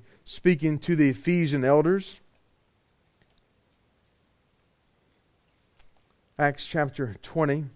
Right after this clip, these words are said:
Start there in verse twenty-eight. He says, "Pay careful attention to yourselves and to all the flock in which the Holy Spirit has made you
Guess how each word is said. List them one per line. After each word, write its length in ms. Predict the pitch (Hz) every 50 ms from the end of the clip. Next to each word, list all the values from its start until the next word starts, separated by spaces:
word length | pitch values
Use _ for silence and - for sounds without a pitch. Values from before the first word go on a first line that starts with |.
| _ _ _ _ _ _ _ _ _ _ _
Start 260 | - - - 165 151
there 140 | 139 151 147
in 60 | 143
verse 260 | 123 147 143 135 135
twenty-eight. 720 | - - - 165 156 151 143 147 151 156 147 - - - - - _ _ _ _ _ _ _ _ _ _ _ _ _ _ _ _ _ _ _ _ _ _ _ _ _ _ _ _ -
He 80 | -
says, 240 | 156 139 175 151 - -
"Pay 600 | - - 170 180 190 208 220 233 233 240 220 - - - _ -
careful 580 | - - 202 202 202 196 - - 208 202 190 -
attention 800 | - 160 - - - - 214 220 190 - - 160 147 143 160 170 - - - _ _ -
to 140 | - 190
yourselves 960 | 190 180 165 165 - - - - 226 208 175 156 147 147 160 185 202 226 202 - - - - 165 -
and 160 | 175 185 185
to 140 | - 196 196
all 400 | - 175 185 196 208 220 240 240
the 160 | 214 247 208
flock 580 | - - - 208 208 208 202 - - - - - -
in 160 | 180 175 165
which 200 | 185 196 - -
the 120 | - 160
Holy 400 | 127 123 190 214 214 214 233 226
Spirit 640 | 190 - - - - - 226 190 165 160 165 160 - - - - - -
has 240 | - 190 185 160 156
made 360 | 170 185 190 196 202 196 160
you 240 | 139 156 180 185 -